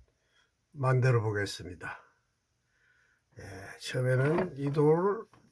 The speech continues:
이 돌, 이제 이런 돌은 상당히 저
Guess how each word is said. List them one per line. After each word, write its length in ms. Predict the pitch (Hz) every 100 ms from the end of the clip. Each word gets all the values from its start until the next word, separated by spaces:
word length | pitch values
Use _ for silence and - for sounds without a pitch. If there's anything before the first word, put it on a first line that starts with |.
| _ - - -
이 140 | 151 143
돌, 800 | 160 175 180 180 175 160 160 156
이제 100 | 151
이런 460 | 143 143 160 151
돌은 520 | 143 147 151 175 202 190 - _ _ - _ -
상당히 840 | 131 - 147 151 151 147 131 127 113
저 600 | 113 107 104 101 101